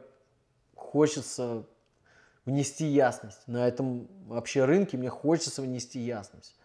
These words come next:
Чтобы люди не тратили, это не пятьсот, не тысячу рублей потратить. Это реальные деньги, достаточно большие,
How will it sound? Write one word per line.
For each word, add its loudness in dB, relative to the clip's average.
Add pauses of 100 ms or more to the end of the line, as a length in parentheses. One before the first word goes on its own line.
(880)
Чтобы 0
люди 8
не 4
тратили, 10
это 4
не 6
пятьсот, 4
не 2
тысячу -2
рублей -2
потратить. -8 (360)
Это 4 (160)
реальные 8
деньги, 4
достаточно -6
большие, -8